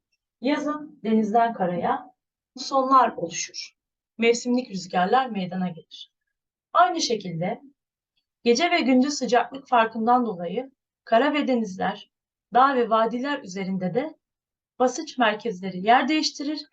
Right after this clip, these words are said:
ve meltem rüzgarları oluşur. Yükselti. Yükselti arttıkça sıcaklık azalsa bile yer çekimi etkisi ve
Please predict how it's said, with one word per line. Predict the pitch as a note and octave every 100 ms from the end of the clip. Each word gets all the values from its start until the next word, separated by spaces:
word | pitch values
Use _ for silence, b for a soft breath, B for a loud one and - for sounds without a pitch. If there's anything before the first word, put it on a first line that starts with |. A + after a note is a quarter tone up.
| _ _
ve | G3
meltem | F#3+ G3 G#3+ D4 C#4+
rüzgarları | G#3+ F#3 F#3+ F#3 F#3 A#3 C4+ _ -
oluşur. | D#3+ - - F3+ - _ _ _ _ _ _ _ _ _ _ _ -
Yükselti. | D4 - C4 A3+ - E3 - _ _ _ _ _ _ _ -
Yükselti | G#3 - C4 B3+ D4+
arttıkça | D4+ C#4 - - C#4+ D4+ F4+ _ _ _ _ _ _ _ _ _ _ _ _ _ _ _ _ _
sıcaklık | - G#3+ A#3 A#3 A#3+ A#3+ _ -
azalsa | A3+ A3+ A#3 A#3 E4
bile | G#3+ E3+ A3+ C#4 _ _ _ _ _ _ _ _ _ _ _ _ -
yer | C4 E4+
çekimi | - - C4 A3+
etkisi | G3+ - G3 - G3+ A#3 A#3+ _ _
ve | F#3+ D#3+ F#3